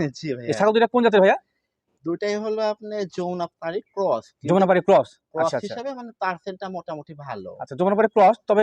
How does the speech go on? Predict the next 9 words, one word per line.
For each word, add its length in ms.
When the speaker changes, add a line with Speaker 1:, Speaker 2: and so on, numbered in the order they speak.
Speaker 2:
কিন্তু 280
ক্রস 260
হলে 140
মোটামুটি 340
এর 120
পার্সেন্ট 320
এবং 140
মান 200
ভালো। 200